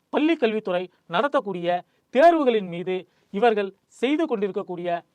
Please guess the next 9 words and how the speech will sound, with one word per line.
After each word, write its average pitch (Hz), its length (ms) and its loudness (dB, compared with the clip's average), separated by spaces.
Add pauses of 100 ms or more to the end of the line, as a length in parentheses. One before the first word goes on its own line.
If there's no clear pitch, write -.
கிரிமினல் 339 440 2
அவதூறு." 185 500 0 (480)
அதனாலதான் 254 720 4
திரும்ப 285 280 -2
திரும்ப 247 300 0
சொல்றோம், 190 240 -4 (260)
பள்ளி 311 240 2
கல்வித்துறை 233 440 0
அமைச்சர் 190 480 -2